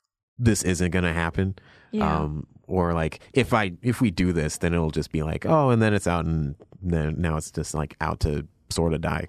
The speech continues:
Speaker 1: where we don't put, uh, nearly as much care into it. Um,
Speaker 2: And I remember being vehemently against that, being like, "No,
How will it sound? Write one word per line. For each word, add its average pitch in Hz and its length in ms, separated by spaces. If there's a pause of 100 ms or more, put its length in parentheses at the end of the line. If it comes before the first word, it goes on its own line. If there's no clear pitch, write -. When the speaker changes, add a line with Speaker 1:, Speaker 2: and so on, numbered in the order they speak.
(140)
Speaker 1:
where 80 220 (100)
we 95 180
don't 98 300
put, 87 340 (360)
uh, 80 220
nearly 92 380
as 82 140
much 80 200
care 80 440
into 78 260
it. 76 160 (540)
Um, 76 320
Speaker 2:
And 220 100
I 214 60
remember 233 420
being 180 460
vehemently 202 720
against 196 480
that, - 260
being 196 240
like, 151 240
"No, 269 580